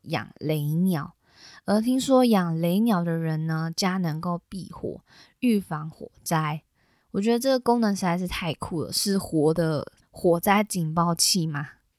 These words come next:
还是其实雷鸟有特殊功能，它可以吐水，火灾来了，然后就像杰尼龟一样这样吐水，然后消灭火这样子。而且它有两个头嘛，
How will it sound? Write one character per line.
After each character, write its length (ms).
还 160
是 100
其 220
实 260
雷 200
鸟 280
有 100
特 300
殊 260
功 220
能， 160
它 160
可 160
以 100
吐 280
水， 200
火 160
灾 180
来 240
了， 220
然 120
后 80
就 140
像 260
杰 200
尼 200
龟 220
一 40
样 180
这 40
样 280
吐 200
水， 300
然 160
后 60
消 320
灭 260
火 300
这 80
样 200
子。 140
而 80
且 80
它 180
有 60
两 180
个 100
头 300
嘛， 240